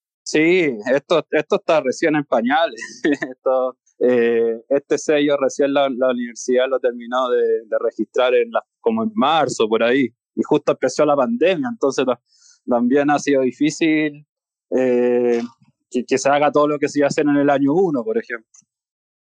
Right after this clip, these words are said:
Pero pese a ser nuevito, eh, la, la primera impresión es que, que ha causado afuera ha sido súper buena, entonces estamos como súper optimistas de, de cómo se va a ir desarrollando el próximo año, por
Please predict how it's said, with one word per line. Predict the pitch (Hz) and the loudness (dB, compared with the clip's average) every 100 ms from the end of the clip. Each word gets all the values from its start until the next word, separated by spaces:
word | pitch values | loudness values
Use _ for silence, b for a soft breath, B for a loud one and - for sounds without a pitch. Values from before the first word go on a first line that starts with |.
| _ - | _ -2
Pero | 139 143 | 0 2
pese | 175 175 | 0 0
a | 190 | 0
ser | 196 185 | 0 -2
nuevito, | 175 202 185 147 170 220 143 | 0 0 0 0 0 0 0
eh, | 143 139 139 135 | 2 2 2 2
la, | 139 139 | 2 0
la | 135 131 | 0 0
primera | 135 135 165 180 185 175 165 | 0 0 2 4 4 4 2
impresión | 156 - 139 - 165 170 | -2 -2 -2 0 -2 -2
es | - | -2
que, | 165 151 - | 0 0 0
que | |
ha | 147 | 0
causado | 151 143 160 147 | 0 0 2 2
afuera | - 151 170 196 190 | 0 0 0 0 0
ha | |
sido | 170 160 | 0 -2
súper | - 160 165 | -2 -2 -2
buena, | 170 139 120 | 0 -2 -4
entonces | - 135 - 139 135 _ _ | -6 -6 -2 -4 -4 _ _
estamos | _ 131 143 | _ -4 -2
como | 151 131 | -2 -2
súper | - 147 151 | -2 0 0
optimistas | 151 147 147 156 - 147 147 | -2 -2 -2 -4 -2 0 2
de, | 135 139 139 _ _ _ - | 0 -2 -4 _ _ _ -4
de | 127 127 | -2 0
cómo | 143 143 | 0 0
se | 151 | 2
va | 143 | 2
a | |
ir | 143 | 2
desarrollando | 143 139 131 135 147 147 143 139 | 0 0 2 0 0 -2 0 0
el | 131 | -2
próximo | 139 139 151 147 | -2 -2 0 2
año, | 156 151 | 2 0
por | 98 | -4